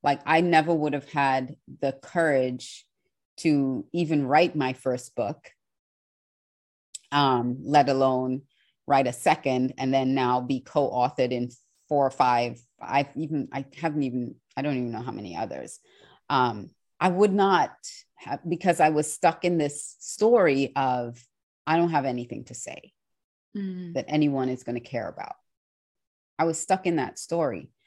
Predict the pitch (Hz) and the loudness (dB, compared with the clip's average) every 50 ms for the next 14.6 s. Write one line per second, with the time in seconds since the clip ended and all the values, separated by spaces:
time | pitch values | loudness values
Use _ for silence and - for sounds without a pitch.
0 | _ _ _ _ - 143 165 160 165 170 156 165 165 160 165 170 180 196 190 190 | _ _ _ _ -4 -2 0 2 2 2 2 4 4 4 4 4 4 2 2 2
1 | 175 143 135 123 _ _ _ _ _ _ _ _ _ _ _ _ _ _ _ _ | 0 0 -2 -14 _ _ _ _ _ _ _ _ _ _ _ _ _ _ _ _
2 | _ _ _ _ _ _ - - - - 202 170 - - 175 180 185 180 - 170 | _ _ _ _ _ _ -20 -10 0 2 2 2 4 2 0 2 2 0 0 -2
3 | 147 127 - 160 160 - 165 160 156 143 135 143 - - 147 143 - - 131 127 | -2 0 0 -2 0 0 0 2 2 2 0 -2 -2 0 -2 0 0 -2 -4 -4
4 | 127 - - 165 165 170 175 151 139 139 131 - 135 127 123 123 127 - _ _ | -4 -4 -2 0 2 2 2 0 -2 -4 -4 -4 -4 -4 -2 -4 -4 -6 _ _
5 | _ _ _ - - 139 135 135 135 139 156 170 180 165 156 135 131 131 135 147 | _ _ _ -6 -2 0 0 0 0 0 0 0 2 2 2 2 2 2 2 2
6 | 156 175 175 180 147 156 156 151 151 151 143 151 156 165 147 131 127 127 123 120 | 2 2 2 0 -2 -2 -2 0 2 4 4 4 4 2 2 0 0 -2 -4 -6
7 | _ _ _ _ _ - 131 131 135 143 143 156 156 156 156 147 143 143 160 180 | _ _ _ _ _ -16 -12 -6 -2 2 6 6 8 8 8 6 6 6 2 0
8 | 156 135 190 180 175 170 147 - 160 156 160 - 220 208 196 165 175 175 165 147 | 2 4 4 4 4 4 4 2 0 0 0 0 2 2 2 2 0 -2 -2 -2
9 | 147 139 127 180 190 180 147 147 151 - - - - - 294 _ _ - 190 175 | -4 -2 0 2 2 4 2 2 0 -4 -10 -20 -20 -20 -20 _ _ 4 4 4
10 | 175 - - 233 240 - 262 240 220 180 170 170 170 - 175 147 139 139 135 - | 4 4 2 2 4 4 2 4 4 4 2 2 2 2 2 2 4 2 0 -4
11 | - _ _ _ _ _ _ _ _ _ _ _ _ _ _ _ _ _ - 160 | -10 _ _ _ _ _ _ _ _ _ _ _ _ _ _ _ _ _ -2 0
12 | 165 160 156 156 156 - - - 233 233 240 233 214 - - 202 170 - - - | 2 2 2 0 -4 -4 -2 0 2 2 2 -2 -2 -2 -2 -2 -2 -4 -12 -18
13 | - - 143 151 175 202 220 247 220 175 139 123 123 - - 165 160 143 131 120 | -12 -6 -4 -2 0 0 2 4 4 4 4 2 0 -4 -6 -4 -2 -2 -2 -2
14 | 117 127 - 123 117 113 113 123 131 - - | -4 -6 -6 -6 -6 -4 -6 -8 -10 -12 -16